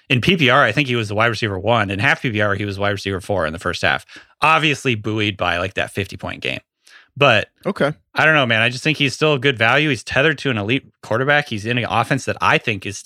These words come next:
Speaker 1: gonna be good. It's not maybe gonna be what we saw at the beginning of last year, but it's still gonna be good and efficient and explosive. So I don't know. I guess I'm, I'm not, like, planting my flag with Lockett, but he just looks like a good value to me.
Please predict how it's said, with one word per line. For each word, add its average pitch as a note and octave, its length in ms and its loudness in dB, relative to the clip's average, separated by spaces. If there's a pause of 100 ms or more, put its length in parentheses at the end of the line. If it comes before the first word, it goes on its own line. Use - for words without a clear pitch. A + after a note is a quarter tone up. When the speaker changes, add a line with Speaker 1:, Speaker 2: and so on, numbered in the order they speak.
Speaker 1:
gonna A2 200 -2
be F#2 120 -6
good. G2 500 -2
It's A2+ 160 -2
not D#3+ 180 2
maybe C3+ 220 2
gonna G#2+ 160 0
be G2+ 140 -4
what F#2+ 140 -2
we F2+ 60 -6
saw G2 300 0
at F#2+ 100 -2
the F#2+ 60 -10
beginning F2+ 240 -4
of D2+ 60 -2
last F2+ 260 -2
year, D2 100 -4
but F2 100 -6
it's E2 100 -6
still - 120 2
gonna G#2 100 -2
be E2 60 -2
good D2 360 -2 (480)
and A#2 160 4
efficient - 560 0
and A2 100 0
explosive. - 540 -2 (160)
So G2 300 0 (480)
I C#3+ 80 2
don't C#3 100 4
know. A2 100 -2 (340)
I A#2+ 120 0
guess D3+ 180 0
I'm, D3 240 0
I'm C3+ 120 2
not, E3+ 160 2
like, C3 180 -2
planting C3 240 0
my A#2 80 -2
flag A2+ 300 0
with A#2 120 -4
Lockett, A2 440 0
but G2 300 -2 (680)
he B2 120 0
just D#3 160 -4
looks C#3+ 140 0
like C3+ 140 2
a F#2 60 -2
good F#2+ 200 -4
value G2+ 340 -2
to - 140 -18
me. D2+ 180 -12